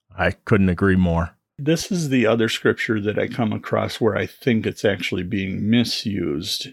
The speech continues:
Speaker 2: And this is, I found on a couple of places that are really like <laughs> a church that was actually promoting things you can do for Earth Day, you know. And to me, that's almost like a pagan holiday.
Speaker 1: Agree.
Speaker 2: Because it, it's,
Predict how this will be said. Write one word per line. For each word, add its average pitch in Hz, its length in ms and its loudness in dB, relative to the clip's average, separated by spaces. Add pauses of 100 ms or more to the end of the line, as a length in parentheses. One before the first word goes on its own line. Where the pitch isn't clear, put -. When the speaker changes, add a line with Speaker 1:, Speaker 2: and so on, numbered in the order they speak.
Speaker 2:
And 113 200 4
this 127 220 0
is, - 400 -2 (400)
I 120 100 2
found 113 500 0
on 107 160 -2
a 101 60 -8
couple 113 360 -2
of 101 80 -6
places 98 560 -2
that 107 120 -4
are 101 120 -2
really 107 400 2
like 98 400 -6 (320)
<laughs> - 240 -18
a 110 80 0
church - 360 0
that 107 120 0
was 107 160 -2
actually 113 340 0
promoting 107 720 -4
things 113 340 2
you 107 80 -2
can 104 240 -4
do 107 160 -4
for - 320 -6
Earth 107 380 -2
Day, 107 500 -2
you 123 160 2
know. 110 240 0 (260)
And 131 200 4
to 131 120 0
me, 170 200 4
that's 135 380 4
almost 147 380 4
like 113 180 2
a 101 60 -2
pagan 104 420 -2
holiday. 98 600 -6
Speaker 1:
Agree. 92 480 2
Speaker 2:
Because 123 560 2 (300)
it, 127 260 4
it's, - 400 0